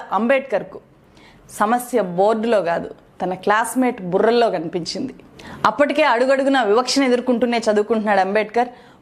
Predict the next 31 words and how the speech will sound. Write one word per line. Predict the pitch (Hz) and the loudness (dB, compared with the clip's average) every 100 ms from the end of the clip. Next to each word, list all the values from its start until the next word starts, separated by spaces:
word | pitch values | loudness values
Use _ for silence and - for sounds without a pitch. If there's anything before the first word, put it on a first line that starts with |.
| - | -2
పుట్టుక | 254 339 311 | 0 0 0
నుంచి | 247 254 269 269 226 | 2 2 0 -2 0
చావు | 208 247 240 | 2 2 2
దాకా | 208 208 254 | 2 2 0
ఈ | 240 196 | 0 -2
దేశంలో | 180 220 - 262 262 | 0 0 0 0 0
ప్రతి | 226 - 208 208 269 | -2 0 0 0 -2
మనిషి | 226 208 262 294 | 0 0 0 0
కదలిక | 269 240 240 233 262 | 0 0 0 0 -2
కులంతో | 254 240 254 269 269 240 | 0 0 2 2 2 0
లింక్ | 214 247 254 | 2 0 2
అయి | 262 | 0
ఉంది | 220 214 240 247 | 0 0 0 0
అని | 254 | 0
క్రమంగా | 247 208 208 247 233 | 0 0 0 2 2
అర్థం | 208 180 208 247 | 2 0 0 2
చేసుకుంటున్నాడు. | 190 - 175 165 180 175 - - - - - - 190 | 0 -4 -10 -6 -4 -4 -4 -12 -20 -20 -20 -4 0
ఈ | |
లింకుల్ని | 170 185 202 247 220 | 2 2 2 0 0
తెంచేయడము, | - 202 220 254 240 254 320 311 - - 185 | 0 0 2 2 2 2 0 -2 -12 -6 0
దేశాన్ని | 226 262 294 277 254 | 2 2 0 0 -2
కులం | - 285 311 | 0 0 2
కోరల్లో | 311 247 233 226 220 | 2 2 2 0 0
నుంచి | 220 220 277 277 | -2 -2 -2 0
శాశ్వతంగా | 208 190 - 254 240 233 214 | 0 0 -2 -4 -2 0 0
విడిపించడము | 185 240 269 269 254 233 262 | 0 -2 0 -2 0 0 2
అంత | 202 180 185 | 0 -2 -4
తేలిక | - 214 254 262 226 | 0 2 2 -2 -4
కాదు | - 190 220 240 | 0 2 2 2
అని | 247 190 | 0 0
తెలుసుకున్నాడు. | 185 185 - 214 175 | -2 -2 -4 -2 -2